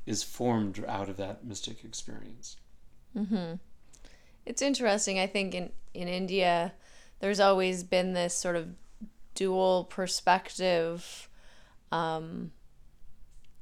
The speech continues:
Speaker 2: kind of floating around, uh, non-duality versus sort of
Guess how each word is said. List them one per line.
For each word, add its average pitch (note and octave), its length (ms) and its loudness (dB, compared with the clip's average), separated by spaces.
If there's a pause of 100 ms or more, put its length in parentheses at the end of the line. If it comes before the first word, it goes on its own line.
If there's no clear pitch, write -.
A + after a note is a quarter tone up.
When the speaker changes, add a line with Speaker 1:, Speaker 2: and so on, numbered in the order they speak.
(260)
Speaker 2:
kind F3+ 260 0
of D#3+ 220 -2
floating F3+ 680 0
around, E3 720 2 (500)
uh, D#3+ 180 -2
non-duality E3+ 1500 4 (300)
versus E3 600 0
sort - 300 -6
of D#3+ 140 -14